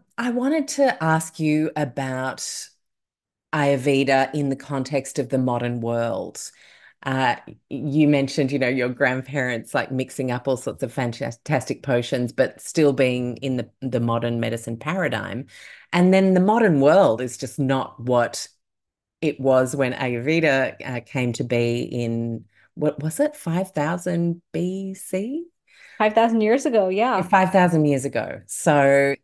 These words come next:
Speaker 1: that is a long time ago, and we didn't have the E M Fs, and we didn't, you know,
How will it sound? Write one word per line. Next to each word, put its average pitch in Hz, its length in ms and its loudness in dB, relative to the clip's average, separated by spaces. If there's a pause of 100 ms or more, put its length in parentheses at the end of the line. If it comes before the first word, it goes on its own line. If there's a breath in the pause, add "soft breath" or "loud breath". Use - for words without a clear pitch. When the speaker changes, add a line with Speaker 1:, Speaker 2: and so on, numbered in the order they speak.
Speaker 1:
that 185 160 4
is 196 120 2
a 196 60 2
long 151 300 2
time 127 320 -6
ago, 113 480 -6 (140)
and 123 520 -2 (140)
we 139 140 2
didn't 131 300 -4
have 156 200 -2
the - 160 0
E 196 100 0
M 202 120 0
Fs, 147 400 -2
and 135 120 -2
we 131 80 -4
didn't, 165 280 -2
you 156 100 0
know, 123 160 -2